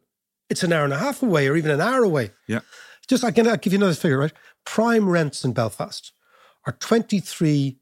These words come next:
Speaker 1: pounds or twenty-six euros per square foot. Prime rents in Dublin are sixty-five euros.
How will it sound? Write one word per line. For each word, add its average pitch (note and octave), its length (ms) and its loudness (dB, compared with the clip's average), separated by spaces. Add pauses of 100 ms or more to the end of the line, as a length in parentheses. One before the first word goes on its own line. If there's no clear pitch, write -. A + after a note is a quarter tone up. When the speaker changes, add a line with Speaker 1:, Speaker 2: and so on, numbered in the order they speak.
(140)
Speaker 1:
pounds B2 420 0
or G#2 60 -6
twenty-six - 640 -4
euros C3+ 500 -2
per - 80 -10
square A#2+ 400 -4
foot. - 320 -14 (640)
Prime G3+ 400 0
rents D#3 300 -2
in A2+ 60 -6
Dublin D3 340 -2
are D3 60 -10
sixty-five - 1160 -8 (100)
euros. C3 460 -6